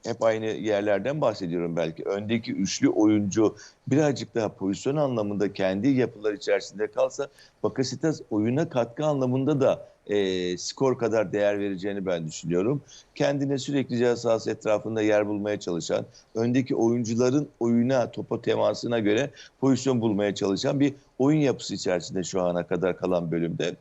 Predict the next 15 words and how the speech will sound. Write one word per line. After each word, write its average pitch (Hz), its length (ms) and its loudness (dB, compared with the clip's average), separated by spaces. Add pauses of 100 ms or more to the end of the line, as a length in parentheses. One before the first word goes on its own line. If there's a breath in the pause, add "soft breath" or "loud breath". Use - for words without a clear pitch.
Bunu 151 200 2
çok 147 240 0
doğru 135 320 4
yaptı. 92 480 0 (380 loud breath)
E, 110 100 0
yani 104 600 2
bakıldığı 110 420 -4
zaman 113 220 -2
pozisyon 110 500 0
bulmakta 107 540 0 (240)
birinci 107 320 -2
sıraya 101 320 2
koyabileceğimiz 98 720 -2
kadar 104 340 0
o 135 40 -10